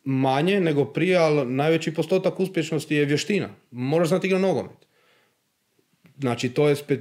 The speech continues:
baš specifično nogomet. Znači, ti moraš znati igrati nogomet, moraš znati igrati košarku. Znači, prvo budi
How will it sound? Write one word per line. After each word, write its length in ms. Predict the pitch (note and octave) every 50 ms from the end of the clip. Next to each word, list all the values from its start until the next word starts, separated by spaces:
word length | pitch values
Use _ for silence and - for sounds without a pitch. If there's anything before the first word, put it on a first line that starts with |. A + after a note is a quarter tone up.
| - -
baš 460 | - - - B2+ A#2+ C3+ C#3 D3 -
specifično 520 | - F#3 E3+ - G3 F3+ E3 F3 - - F3
nogomet. 340 | F3 E3+ D#3+ C3+ B2 A#2 A#2
Znači, 160 | A2+ A2 -
ti 80 | C#3+
moraš 300 | C3+ C3+ D3 D#3 D#3 C#3+
znati 220 | C3+ E3+ D#3+ D#3+ E3
igrati 180 | E3 D#3+ D3+
nogomet, 320 | D#3 C#3 A#2 G#2 G2 F#2+ G2+
moraš 200 | A2+ C3+ C#3+ C#3
znati 200 | E3+ E3+ E3+ E3+
igrati 260 | F3+ D#3+ D3 - -
košarku. 540 | - - D3+ C3+ - B2 G2 - - - - _ _ _ _ _ _ _ _ _ _ _ _ _ _ - _ _ -
Znači, 240 | - A2 G2+ - G#2+
prvo 340 | - - C3+ C#3+ D#3+ E3+ E3+
budi 540 | D#3 E3+ F3 D#3 D#3 D3+ C#3+ C3 A2+ -